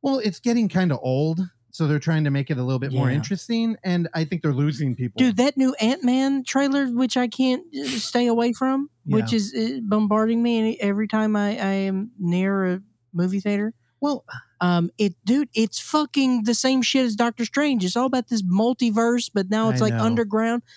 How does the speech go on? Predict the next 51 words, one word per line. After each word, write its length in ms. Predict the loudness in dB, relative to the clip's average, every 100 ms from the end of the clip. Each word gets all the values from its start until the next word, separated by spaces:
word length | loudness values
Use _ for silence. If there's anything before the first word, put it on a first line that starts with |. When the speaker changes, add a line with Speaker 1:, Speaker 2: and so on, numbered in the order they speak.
| -16 -10
Speaker 2:
I'm 140 | -10 -2
fucking 280 | -2 0 0
sick 220 | 0 2
of 80 | 2
this 120 | 2
shit. 240 | 2 2
It's 100 | 0
the 100 | -2
same 320 | -2 0 -2 -2
fucking 400 | -2 0 0 2
bullshit. 580 | 2 2 0 0 -2 -4 _ _ _
Speaker 1:
Well, 220 | -4 -2 0
I 100 | 0
mean, 200 | 2 0
what, 240 | -2 -2
the 80 | -2
first 260 | -2 -2 -2
Ant-Man 420 | -4 0 0 0
was 100 | 0
a 40 | 0
heist 360 | -2 -2 -2
movie, 280 | -4 -2 -4
right? 260 | -4 -4 -6 -16 -10
So 180 | -2 0
this 220 | 0 -2
is, 100 | -6 -10 -20 -6 -2
this 80 |
is 100 | -2
what 120 | 0 0
I'm 80 |
talking 300 | 0 0 0 0
about, 200 | 0 -2
though. 140 | -4
Like, 240 | -2 -4
it's, 180 | -4 -6 -6
it's 200 | -4 -2
a 200 | -2 -4 -4
Speaker 2:
I've 120 | -4 -2
never 260 | -2 -4
seen 200 | -10 -12
an 120 | -14
Ant-Man 300 | -16 -20 -20
in 140 | -20 _
my 60 | -14
life. 220 | -2 -2
Speaker 1:
Okay, 320 | 0 -2 -2 _ -6
well 200 | -4 -4 -2
Speaker 2:
Nor 320 | 0 0 0
will 220 | -2 -4 -4
I. 260 | -4 -4 -6
Speaker 1:
<laughs> 480 | -8 -8 -12 -12